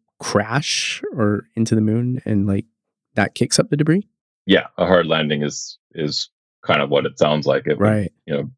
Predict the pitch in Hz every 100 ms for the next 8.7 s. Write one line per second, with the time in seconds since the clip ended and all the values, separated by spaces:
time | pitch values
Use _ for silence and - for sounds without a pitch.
0 | - 78 78 71 78 73 80 - 78 76
1 | 76 73 71 71 73 - - 82 73 71
2 | 69 - _ _ _ - 69 69 67 -
3 | - _ _ - 76 - 76 76 67 80
4 | 73 71 69 80 69 71 73 71 71 69
5 | 69 - - 80 - 67 65 - 73 67
6 | - - _ _ - - - 65 71 65
7 | 82 71 67 73 - - _ 76 73 -
8 | 69 - - - - - 120